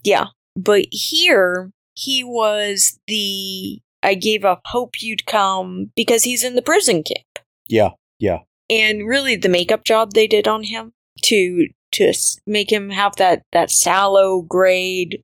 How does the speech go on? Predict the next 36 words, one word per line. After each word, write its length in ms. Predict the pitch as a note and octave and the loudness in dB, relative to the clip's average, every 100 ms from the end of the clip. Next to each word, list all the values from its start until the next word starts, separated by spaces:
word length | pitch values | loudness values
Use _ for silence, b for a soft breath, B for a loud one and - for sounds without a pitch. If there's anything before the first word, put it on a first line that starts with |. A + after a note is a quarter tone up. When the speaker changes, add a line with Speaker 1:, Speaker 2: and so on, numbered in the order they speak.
| G3 | -2
Speaker 1:
look 180 | F#3+ | 2
Speaker 2:
Yes, 680 | - A2+ G2+ - - - - - | 4 4 0 -2 -6 -6 -8 -8
yes. 540 | G2 G2 F#2 - - - | -4 0 -2 -2 -4 -2
Speaker 1:
to 100 | A#3 | 0
go 180 | G#3+ G#3 | 2 2
with 180 | G3+ | 0
the 60 | F#3+ | 0
background. 640 | F#3+ F#3 F#3 G3+ F#3+ F#3+ B B - | 2 0 -2 -4 -4 -6 B B -2
I 80 | A#3 | 0
don't 200 | C4+ B3 | 2 -2
even 180 | G#3 G3+ | -6 -6
wanna 280 | F#3+ F#3+ | -2 -2
know 440 | F3 F3 F#3 F#3 F#3 | -4 -4 -2 -2 -4
how 220 | F3 F3+ | -2 -2
long 280 | F3 F3 E3+ | -2 -6 -6
they 260 | E3+ E3 | -4 -2
spent 340 | E3 - E3+ - | -2 0 0 0
on 160 | E3 D#3 | 0 0
makeup 480 | D#3 D#3 - - - - _ - | -2 -2 -2 -4 -8 -20 _ -2
for 200 | G3 F#3 | 0 2
the 160 | F3 | 2
dozens 480 | E3+ E3+ D#3+ E3+ - | 2 2 0 -2 -2
of 160 | - - | -4 -4
people 380 | F3 - D#3 | -6 0 2
in 100 | C3+ | 2
that 180 | D#3 - | 0 -2
scene. 200 | - E3+ | 0 0
Speaker 2:
How 160 | E3 F3 | 2 0
much 180 | E3+ D#3 | 0 0
of 100 | B2+ | 0
that 360 | C3 C3+ C#3 _ _ | 0 0 -2 _ _
was 220 | C3+ A#2+ | -8 -6
makeup 640 | A#2+ A#2+ C#3 C3+ C#3+ C3+ - _ _ | -2 0 0 0 2 2 -2 _ _
or 160 | A#2 A2 | 0 0
lighting 760 | G#2 A2 A#2 A#2+ A#2+ A#2 A2+ - | 0 0 0 0 -2 -2 -4 -6
or 320 | A2 A2 G2+ | -6 -4 -4